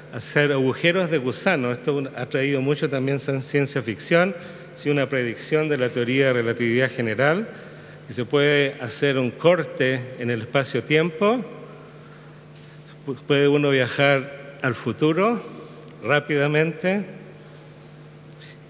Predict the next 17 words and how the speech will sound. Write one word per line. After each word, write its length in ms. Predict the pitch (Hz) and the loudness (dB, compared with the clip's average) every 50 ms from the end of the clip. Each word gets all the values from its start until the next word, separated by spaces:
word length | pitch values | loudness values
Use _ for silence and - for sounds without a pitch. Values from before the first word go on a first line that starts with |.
| - - | -8 -4
pero 160 | - 135 143 | -2 0 2
esto 220 | 156 185 - - 202 | 2 2 2 0 0
se 140 | - 214 | 2 0
puede 220 | 170 196 190 185 185 | 0 2 2 2 2
hacer 320 | 175 170 - 190 190 180 | 2 2 2 0 0 0
para 180 | - 180 160 151 | 0 0 0 0
el 80 | 147 | 2
caso 240 | - - 170 156 175 | 2 2 2 2 2
electromagnético. 880 | 160 147 135 - 156 135 131 123 117 131 143 131 - - - - - 90 107 104 - - - - - | 0 0 0 0 0 0 0 0 2 0 0 0 -2 -6 -10 -10 -10 -12 -12 -12 -16 -18 -20 -16 -10
Eso 180 | - 123 - - | -8 -4 -2 0
es 60 | 139 | 0
lo 120 | 131 135 127 | 0 0 -2
que 120 | 127 117 | -2 -4
construimos, 840 | - 135 117 104 - - 127 131 147 160 180 185 196 220 208 - - - - - - - - - - - - - - - - - - - - - | -2 -2 -2 -2 -2 -2 0 2 2 2 2 2 2 0 -2 -6 -10 -16 -18 -18 -18 -20 -20 -20 -20 -20 -20 -20 -20 -20 -20 -20 -20 -20 -14 -10
son 320 | - - - 135 127 127 | -6 -4 -2 0 0 0
gusanos, 1040 | 120 123 117 - - 147 147 147 156 151 151 156 151 - - - - - - - 139 | 0 0 0 2 2 2 2 2 2 2 2 2 0 -2 -4 -8 -8 -10 -10 -8 -8
eh, 380 | 139 127 120 120 117 113 113 | -4 -4 -2 -2 -2 -2 -4